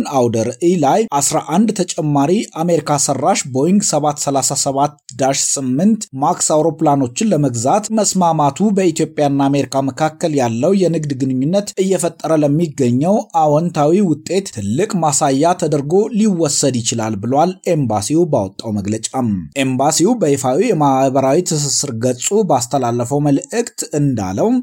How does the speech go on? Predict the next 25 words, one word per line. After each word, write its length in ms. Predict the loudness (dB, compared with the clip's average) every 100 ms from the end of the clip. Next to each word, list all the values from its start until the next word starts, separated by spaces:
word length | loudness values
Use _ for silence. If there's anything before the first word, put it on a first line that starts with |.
| -2
የኢትዮጵያ 560 | -2 0 0 0 0
አየር 240 | 2 2 2
መንገድ 380 | 2 2 0 0
አስራ 300 | 0 0 0
አንድ 180 | 0 0
ተጨማሪ 560 | -2 -2 -2 0 2 0 -2
አሜሪካ 420 | -2 0 0 0
ሰራሽ 400 | -2 -2 0 -2 -2
ቦይንግ 280 | 0 0 0
ሰባት 300 | 0 0 0
ሠላሳ 440 | -2 -2 0 0 0
ሰባት 380 | 0 0 -2 -2 -6 -2
ዳሽ 280 | 0 2 0
ስምንት 520 | -2 0 2 2 2 2
ማክስ 300 | 0 0 0
አውሮፕላኖችን 760 | 0 0 0 0 0 -2 -2 0
ለመግዛት 480 | 0 -2 -2 -2 -2
መስማማቱ 560 | -2 -2 0 2 0 0 -2 0
አየር 400 | 0 2 2 2 2
መንገዱ 380 | 0 2 0 2
በአፍሪካ 480 | 0 0 -2 -2 2
ያለውን 440 | 2 2 2 2
የቀዳሚነት 640 | 2 0 0 2 0 0 0
ደረጃ 260 | 2 2
የበለጠ 460 | 2 2 0 0